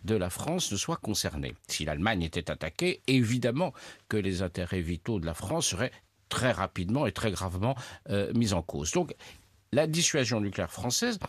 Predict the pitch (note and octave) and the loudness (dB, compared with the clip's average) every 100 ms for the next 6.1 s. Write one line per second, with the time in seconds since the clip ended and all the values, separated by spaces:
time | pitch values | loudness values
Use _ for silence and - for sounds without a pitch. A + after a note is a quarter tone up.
0 | - - - F3+ - - C3+ A#3 A#3 D#3 | -10 -12 -2 0 2 2 4 2 0 0
1 | A2 A2+ - C3 G2 G#2 A#2+ G#3+ A#2 C3+ | 0 0 2 2 4 4 4 2 0 0
2 | - A#2 - E3 F3+ E3+ B2 A2+ B2 E3 | 0 0 0 0 0 0 0 0 0 0
3 | D3+ A2+ A2 A2 G2+ G#2 F#2+ F2+ E2 - | 0 2 2 2 2 0 0 -2 -2 -4
4 | - - F3 C#3+ - - - - - - | -2 -2 0 0 0 0 0 0 -6 -8
5 | - - - - - _ _ _ - - | -8 -8 -12 -16 -20 _ _ _ -4 0
6 | - | 4